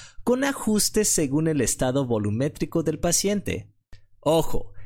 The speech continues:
es importante destacar que la solución salina normal es el fluido más investigado y, por ende,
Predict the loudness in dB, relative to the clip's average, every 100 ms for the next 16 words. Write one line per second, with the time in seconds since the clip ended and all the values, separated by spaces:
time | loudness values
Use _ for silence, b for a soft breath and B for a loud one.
0 | b 0 2 2 2 0 0 -2 0 0
1 | 2 0 0 0 0 0 2 2 2 0
2 | 0 0 0 0 0 0 2 2 0 0
3 | 0 0 -2 -2 -2 2 2 2 2 2
4 | 0 0 0 0 0 0 2 2 0 0
5 | 0 0 0 2 2 2 0 0 2 0